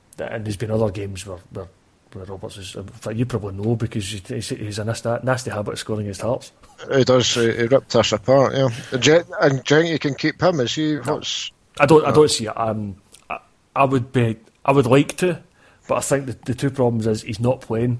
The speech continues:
Speaker 1: week in, week out, so I'm not sure he would want to stay. And I
Speaker 2: Yeah.
Speaker 1: think the other problem, it, it's, I, I don't think the transfer fee would be an issue, because although there's a reported twelve million that City paid for him, uh, one, I don't think they're trying to recover that, and two, that's not exactly what they paid for him anyway. That was
Speaker 2: Yeah.
Speaker 1: instalments and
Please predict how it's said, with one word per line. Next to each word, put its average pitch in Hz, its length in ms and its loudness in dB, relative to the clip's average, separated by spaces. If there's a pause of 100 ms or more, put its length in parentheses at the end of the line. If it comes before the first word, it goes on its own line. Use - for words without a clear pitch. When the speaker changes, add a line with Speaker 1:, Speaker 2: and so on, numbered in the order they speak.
(100)
Speaker 1:
week 123 180 -4
in, 117 160 -2
week 113 180 -4
out, 120 240 0
so 110 140 -6
I'm 107 80 -6
not 107 160 -6
sure 117 160 -8
he 127 220 -6
would 127 140 0
want 127 160 -4
to 110 60 -10
stay. 143 240 -8 (640)
And - 80 -6
I 110 60 -2
Speaker 2:
Yeah. 104 80 0
Speaker 1:
think 123 240 -2
the 110 100 -6
other 98 100 -8
problem, 98 400 -12
it, 104 240 -10
it's, 127 280 -6
I, 120 100 -4 (120)
I 123 60 -6
don't 147 300 -2
think 147 320 -2
the - 60 -16
transfer 147 460 -4
fee 151 180 -8
would 143 100 -4
be 139 80 -4
an 143 80 -4
issue, 143 240 -8
because 117 480 -10 (480)
although 110 420 -2 (100)
there's 101 240 -8
a 98 80 -8
reported 95 440 -10
twelve 98 260 -8
million 101 260 -6
that 101 100 -12
City - 240 -8
paid 120 240 -6
for 120 100 -8
him, 113 140 -8 (180)
uh, 107 140 -12
one, 107 240 -6
I - 20 -10
don't 95 120 -12
think 107 120 -8
they're - 100 -14
trying 92 200 -10
to 92 60 -14
recover 104 220 -8
that, 104 120 -6
and - 100 -16
two, 107 140 -4
that's 107 240 -8
not 101 160 -10
exactly 101 280 -12
what 101 120 -12
they 107 80 -12
paid 104 200 -10
for 101 100 -10
him 98 100 -12
anyway. 117 320 -4 (300)
That 113 140 -4
was 101 140 -8
Speaker 2:
Yeah. 101 80 -8
Speaker 1:
instalments 104 720 -6
and 95 280 -12